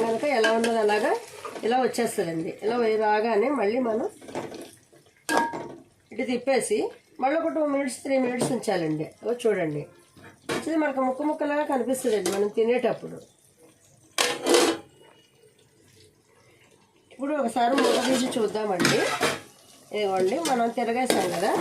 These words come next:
అట్లా వేసి తినండి, ఇలా వచ్చింది. ఇదిగోండి, ఇలా ముక్కల్లా వచ్చింది, చూసారు కదా. ఇప్పుడు మన ఫ్రైడ్ రైస్ తినడానికి కూడా బాగుంటుందండి. ఇదిగోండి,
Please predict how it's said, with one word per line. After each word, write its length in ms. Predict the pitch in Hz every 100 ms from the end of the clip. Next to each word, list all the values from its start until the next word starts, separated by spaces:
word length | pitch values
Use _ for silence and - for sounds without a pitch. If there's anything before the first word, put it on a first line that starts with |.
| - 220
అట్లా 140 | 240
వేసి 260 | 226 - -
తినండి, 300 | 220 202 240 208
ఇలా 100 | 208
వచ్చింది. 360 | 165 - - 143 - - - - - - - - - - - - - - - 170
ఇదిగోండి, 360 | 180 175 165 165 175 143 -
ఇలా 100 | 220 247
ముక్కల్లా 340 | 233 233 233 240
వచ్చింది, 260 | 208 214 202 220
చూసారు 320 | 208 233 180
కదా. 160 | 156 202 392 - - - - -
ఇప్పుడు 200 | - 240 247
మన 120 | 240 233 226 -
ఫ్రైడ్ 240 | 240 226 247
రైస్ 160 | 262 262 -
తినడానికి 460 | 220 214 240 240 226
కూడా 120 | 233 294
బాగుంటుందండి. 720 | - - - 190 180 160 - - - - - - - - - - - - - - - - - - - - - - 208
ఇదిగోండి, 440 | 185 160 151 151